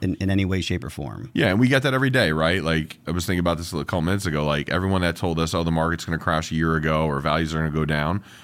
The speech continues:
Speaker 2: all those people lost fifty to sixty grand
Speaker 1: Right.
Speaker 2: on an average house, maybe a hundred grand on a high-end house, right?
Speaker 1: Right.
Speaker 2: So how much are you gonna believe of that fear? How much of that negative news? Like, there's never, I, I learned this twenty-one years ago, right? There's never a good time, a bad time. It's the right time.
Speaker 1: Right.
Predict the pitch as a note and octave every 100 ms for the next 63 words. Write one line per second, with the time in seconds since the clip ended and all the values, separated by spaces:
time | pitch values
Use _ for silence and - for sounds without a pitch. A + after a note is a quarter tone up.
0 | - - F2+ E2 F#2 D#2 D2+ D2 - E2
1 | D#2 D2 D#2+ - C#2 D2 D#2 B1 - F#2
2 | D#2 D#2 D2+ D#2 E2+ D2+ D#2 C2+ D#2+ D#2+
3 | D2+ E2 E2+ E2 C#2+ C#2 C2 C#2 D2 C2
4 | B1+ C2 B1+ C2+ C#2 F#2 E2 - - -
5 | F2 F2 F2 G#2 G#2 F#2+ F2+ F2+ D#2+ D2
6 | D2 C#2+ C2+ C2 - C2 A#1+ - - -
7 | E2+ G2 G2+ G2 E2+ E2 D2 D#2+ D#2+ D#2+
8 | D#2+ D2+ D2+ D#2 C2 D2 D2 D2 - -
9 | - G#2+ C#3 A2 F#2+ F#2+ F#2+ G2 G2 -
10 | E2 - G2 F#2+ E2+ D#2+ - E2+ D2+ D2
11 | D2 C#2+ C2+ C#2 C#2 D2+ - - - -
12 | - D2+ E2 E2+ D#2+ D#2+ D2+ C#2+ C2+ C2
13 | C2+ B1 B1+ - - C#2 C2 A#1 - -
14 | - - -